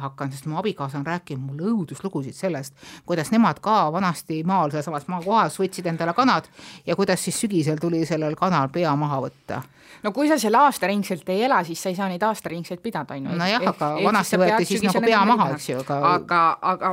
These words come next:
Speaker 2: on täiesti olemas, muidugi ma ei tea, mis nende kanadega pärast tehakse, aga sa ei pea ise sellega tegelema, sa saad nad tagasi viia.
Speaker 1: <laughs> See on eskapism.
Speaker 2: Aga, aga nemad seda kõike tegid, äh,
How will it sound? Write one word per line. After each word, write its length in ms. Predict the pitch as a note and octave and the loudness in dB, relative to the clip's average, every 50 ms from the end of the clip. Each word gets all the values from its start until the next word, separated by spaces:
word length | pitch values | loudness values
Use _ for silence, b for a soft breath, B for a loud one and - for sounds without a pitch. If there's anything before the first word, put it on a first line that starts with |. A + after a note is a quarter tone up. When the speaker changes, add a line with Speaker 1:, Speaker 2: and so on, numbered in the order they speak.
| F3 - B3+ | 2 4 4
Speaker 2:
on 160 | D#4 E4+ F4+ D#4+ - | 4 2 2 -2 -2
täiesti 560 | G#3+ G3+ G#3+ B3 C4 C#4 C#4+ - - - F#3+ | 0 0 0 0 0 -2 -2 -2 -2 -2 0
olemas, 400 | G3 G#3+ A#3 A#3+ B3+ C4+ - - - - | 0 0 0 0 -2 -4 -6 -8 -8 -6
muidugi 320 | G3+ A#3+ C4 B3+ - G#3 | -4 -4 -2 -4 -2 -2
ma 80 | G#3 G#3 | -2 -2
ei 80 | G#3 | -2
tea, 240 | - - A3+ G#3+ G3 | -2 0 2 2 2
mis 160 | E3 D#3+ - | 0 -2 -4
nende 180 | - F3 E3 E3+ | -6 -6 -6 -6
kanadega 420 | F3 F3 F3+ E3 E3 D3+ D3+ D3 - | -6 -6 -6 -8 -8 -10 -12 -12 -10
pärast 240 | D#3+ D#3+ D3+ - - | -12 -12 -14 -14 -14
tehakse, 320 | E3+ D3 C#3+ - - - | -14 -14 -14 -14 -16 -14
aga 240 | - - E3 - F3 | -12 -10 -8 -6 -4
sa 80 | F3+ F#3 | -2 0
ei 80 | F3+ | 2
pea 140 | B3+ - - C4 | 2 2 2 2
ise 140 | F#3+ E3+ A#3+ | 0 0 -2
sellega 240 | E3+ - - - - - | -4 -8 -8 -4 -2 -2
tegelema, 320 | D3+ D#3 D#3+ E3+ G3 A3 F#3+ - | -2 -2 -2 -4 -4 -4 -4 -4
sa 80 | F#3 F3 | -2 0
saad 240 | F#3+ F#3+ E3+ E3 E3 | 0 0 0 0 -4
nad 80 | - | -4
tagasi 480 | - F3 F#3 - - - - - F#3 - - | -2 -2 -4 -4 -6 -8 -6 -4 -4 -4 -4
viia. 260 | G3+ F3 F3+ C4 B3+ B3 G3 - | -2 2 4 4 4 4 4 4
Speaker 1:
<laughs> 180 | B3 A#3+ B3 - | 4 4 4 4
See 160 | A3+ G3+ G3+ | 4 4 6
on 160 | F#3 F#3 G#3 | 6 6 4
eskapism. 460 | G#3+ - F#3+ F#3+ G#3+ A3+ A3+ A3 G#3 F#3 | 4 4 4 4 6 6 6 6 4 4
Speaker 2:
Aga, 180 | D#3+ E3 F#3 - - - _ _ - - G#3+ | 2 0 -2 -6 -8 -20 _ _ 0 2 2
aga 160 | G#3 A3 A3 | 4 4 4
nemad 400 | A3 B3 E4+ F#4+ F#4 E4+ - C4 | 4 6 6 6 6 6 4 2
seda 160 | A3+ G#3 F#3 | 0 0 2
kõike 320 | C4+ D#4 E4 - - A#3+ G3+ | 2 2 2 2 2 2 2
tegid, 400 | A3+ B3+ A3+ C4+ A#3+ - - - | 2 2 0 -2 -4 -4 -2 0
äh, 320 | A3 A#3 B3 C4 A#3 | 2 2 2 0 -2